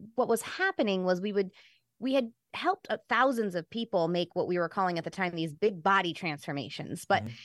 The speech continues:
Speaker 1: on the other side of that, I was noticing that people either felt like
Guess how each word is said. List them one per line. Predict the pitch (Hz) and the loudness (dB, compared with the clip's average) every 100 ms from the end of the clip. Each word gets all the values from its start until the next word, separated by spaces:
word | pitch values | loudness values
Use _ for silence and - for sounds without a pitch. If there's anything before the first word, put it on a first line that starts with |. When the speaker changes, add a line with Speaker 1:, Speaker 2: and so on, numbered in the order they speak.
| - _ - | -20 _ -6
Speaker 1:
on | 247 262 | 2 4
the | 262 | 4
other | 285 320 311 | 2 4 2
side | - 262 277 294 | 0 0 2 2
of | 214 | 2
that, | 185 165 - | 2 2 2
I | 190 | 2
was | 196 196 | 2 0
noticing | 196 214 226 - 202 185 | -2 -2 -4 -4 -2 0
that | 175 - | -2 -4
people | 247 - 240 - | -8 -2 -2 -2
either | 208 208 190 | -4 0 -2
felt | - 190 180 - _ | 0 2 4 2 _
like | 196 175 170 165 - | -2 0 0 -2 -8